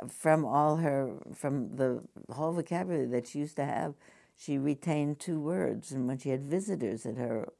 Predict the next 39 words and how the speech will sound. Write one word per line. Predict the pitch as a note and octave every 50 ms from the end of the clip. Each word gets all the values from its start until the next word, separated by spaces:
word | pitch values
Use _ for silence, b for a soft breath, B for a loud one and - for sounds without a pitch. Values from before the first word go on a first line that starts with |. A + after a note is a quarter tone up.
| _ _
assisted | - C3 - - - C#3 C3+ - C#3+ B2 B2+
living | C#3 C#3+ E3 D#3+ D3+ C#3
place, | - - B2 B2+ B2+ C#3 - _ b b b b b b b
she | _ - C#3+
would | C3 A#2+
sit | - - D3+ -
in | F3+
a | F3 E3
chair | E3 - - C#3 A2+ B2 B2+ D3
and | D3 C3 C3 A#2+ A#2
nod | A2+ A#2+ B2 A#2 A#2+ C3 C#3+ D#3+ D#3
as | C3+ B2+ C3
if | B2 A#2+ -
she | - G#2+ A#2+
understood | B2+ B2 B2 C3+ - - C3+ B2+ -
what | B2+ G#2+ E2+ - _ _ _ _
they | - - G#2+
were | A2
saying. | A#2 - - G2+ F#2+ G#2 C3 D3+ b b b b b b b b
And | - C3+ D3
every | D#3+ F3+ G3
once | F3+ D#3+ D#3+ D#3+ F3+
in | E3+
a | D3+
while, | C3+ B2+ B2+ C3+
she | - D3+
would | C3 C3+ B2+
say | - D3 C3+
one | C#3 C#3+ C#3 C3+ C3
of | C3
her | C#3+ C#3
two | C3+ - - - D3+
words, | C#3+ D3 E3+ F3+ F3 C#3+ B2 C3 -
and | C3+ C3+ B2+ B2+
the | B2
two | - - - F3+ E3
words | D3+ D3+ C3+ C3 C3 C3 C3+ - - - - _ -
were | B2+ A#2+ A2+ A#2 B2 A#2 B2+ C3+ C#3 F3 - b b b b b b b b b b -
"temporarily" | - E3+ E3+ E3+ G3 E3 B2 A#2 A2+ A2 A2+ A2+ A#2+ C3 E3+ G#3 G#3